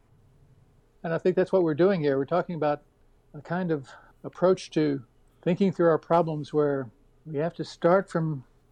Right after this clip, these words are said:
a, a different kind of premise that has us sort of in the wilderness here for a bit, where assumptions that we might try to lean on prove not to be helpful to us. So there's something about Aquarius that has that going, uh, going for it.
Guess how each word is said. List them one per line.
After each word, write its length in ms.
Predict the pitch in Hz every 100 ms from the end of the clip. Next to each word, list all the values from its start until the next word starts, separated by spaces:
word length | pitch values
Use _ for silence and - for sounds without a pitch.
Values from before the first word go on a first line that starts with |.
| _ -
a, 120 | 147 139
a 80 | 165
different 320 | 135 175 190
kind 240 | - 185 175
of 100 | -
premise 400 | - 190 160 -
that 140 | 160 - _ -
has 320 | 160 165 165
us 100 | 156
sort 280 | - 165 160
of 160 | 143 - - _ _ -
in 140 | 156
the 80 | 170
wilderness 560 | 160 196 165 135 -
here 160 | 139 123
for 160 | - 131
a 60 |
bit, 240 | 123 135 - _ _ _ _ _ _ _ _ _
where 220 | - 147 147
assumptions 540 | - 175 165 165 135
that 80 | 151
we 100 | 147
might 260 | 147 160 - _ _ _
try 180 | - 160
to 140 | 143 135 - _ -
lean 280 | 151 175 175
on 340 | 147 139 143 - _ _ _ _
prove 260 | - 160 135
not 180 | 151 -
to 80 |
be 160 | 143 156
helpful 320 | 147 170 139
to 200 | - 139
us. 280 | 127 - - _ _ _ _ _ _
So 160 | - 135
there's 160 | 139 -
something 260 | 160 147
about 180 | 147 147
Aquarius 480 | 143 - 156 147 143
that 100 | 135
has 180 | 143 135
that 160 | 139
going, 340 | - 151 147 139
uh, 120 | 135 - 160
going 240 | 151 143
for 260 | - 127 135
it. 140 | -